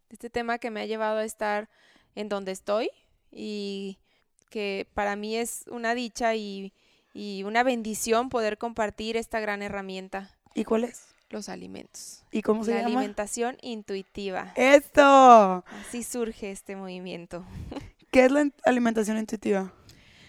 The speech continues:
Speaker 1: La alimentación intuitiva, eh, va conectada directamente contigo,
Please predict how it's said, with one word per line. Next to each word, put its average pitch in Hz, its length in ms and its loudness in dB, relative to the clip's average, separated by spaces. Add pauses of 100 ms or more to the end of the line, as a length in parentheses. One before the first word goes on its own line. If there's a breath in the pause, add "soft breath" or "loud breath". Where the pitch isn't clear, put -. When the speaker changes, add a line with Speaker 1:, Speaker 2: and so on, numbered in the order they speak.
(100)
Speaker 1:
La 262 120 -2
alimentación 285 560 -2
intuitiva, 311 880 -2
eh, 240 460 -2
va 254 100 2
conectada 302 500 -2
directamente 269 760 -6
contigo, 208 1080 -6